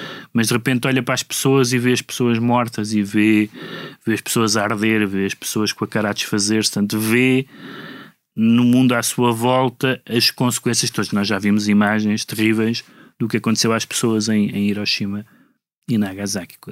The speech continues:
Aconteceu e continua a acontecer, ou seja, a bomba atómica também teve essa característica que não foi uma coisa que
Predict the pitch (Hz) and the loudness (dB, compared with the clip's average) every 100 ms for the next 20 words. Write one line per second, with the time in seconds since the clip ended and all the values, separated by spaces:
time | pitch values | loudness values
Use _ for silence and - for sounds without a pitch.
0 | - - 101 - 151 151 147 127 143 120 | -12 -4 0 2 2 2 0 2 2 2
1 | 127 143 120 123 120 - 135 113 95 87 | 4 2 2 0 0 2 2 0 -4 -6
2 | 101 92 92 _ - - - _ _ _ | -8 -8 -12 _ -20 -20 -20 _ _ _
3 | _ - 113 101 98 110 104 117 113 110 | _ -8 -4 -2 -2 0 0 0 0 0
4 | 110 110 110 - 117 110 120 - - 120 | 0 0 0 0 -2 0 0 -2 0 0
5 | 117 127 113 117 117 120 - 120 123 | 0 0 0 0 0 -2 -2 0 0